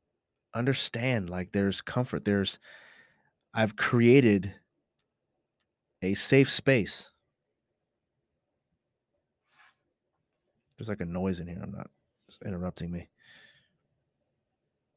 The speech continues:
We create a safe space for each other.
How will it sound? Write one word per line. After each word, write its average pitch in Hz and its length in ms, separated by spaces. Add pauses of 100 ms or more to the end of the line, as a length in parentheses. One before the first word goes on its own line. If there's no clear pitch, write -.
(3000)
We 127 140
create 131 380
a 131 60
safe 123 260
space 123 300
for 104 200
each 92 160
other. 85 260